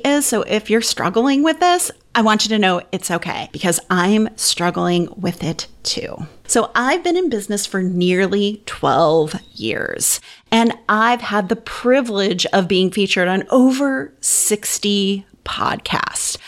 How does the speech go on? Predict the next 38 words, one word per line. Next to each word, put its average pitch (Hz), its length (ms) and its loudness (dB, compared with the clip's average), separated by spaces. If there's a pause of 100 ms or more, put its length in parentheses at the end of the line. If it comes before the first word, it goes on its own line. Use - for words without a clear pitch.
(180)
Now, 185 120 4
some 190 240 0
of 214 60 0
these 226 160 0
podcast 202 580 -2
opportunities 185 920 -2
came 285 380 4
to 294 100 0
me, 294 340 4
especially - 560 0
after 170 240 0
the 156 100 0
release 214 580 2
of 170 120 -2
the 160 100 -6
Three 156 200 -4
Word 151 220 -4
Rebellion 285 580 2
book, 269 420 0 (140)
while 240 340 2
others 247 460 0 (340)
were 254 180 4
the 226 160 2
result 190 600 2
of 185 160 0
me 170 160 -2
hiring 185 720 -2
a 131 140 -8
team. 277 540 4
I - 120 -2
worked - 260 -8
with - 160 -8
Bridget - 320 -2
Lyons 247 540 4
over 165 260 -2
at - 220 -4
Podcast - 720 -4 (220)
Ally 240 720 2